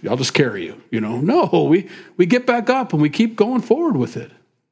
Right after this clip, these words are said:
These gifts are amazing, and sometimes you'll do it wrong, and that's okay. I'd rather you try, you know? I'd rather you be open to it and saying, you know,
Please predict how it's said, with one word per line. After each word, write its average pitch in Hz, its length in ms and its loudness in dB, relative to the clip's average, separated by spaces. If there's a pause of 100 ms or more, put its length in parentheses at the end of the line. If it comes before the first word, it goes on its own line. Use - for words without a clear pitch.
(1000)
These 160 160 -2
gifts 185 280 2
are 175 60 4
amazing, 170 500 2
and 147 100 -4
sometimes 202 680 0
you'll 214 160 2
do 277 160 2
it 240 60 0
wrong, 120 420 0
and 147 80 -14
that's 202 220 -2
okay. 247 320 2
I'd 123 120 -2
rather 247 200 2
you 151 120 2
try, - 600 -4 (800)
you 120 80 -2
know? 135 300 0 (440)
I'd 135 120 0
rather 233 240 2
you 180 100 4
be 151 160 4
open 208 240 2
to 147 160 2
it 120 40 2
and 120 120 -4
saying, 123 380 0
you 135 120 0
know, 127 260 0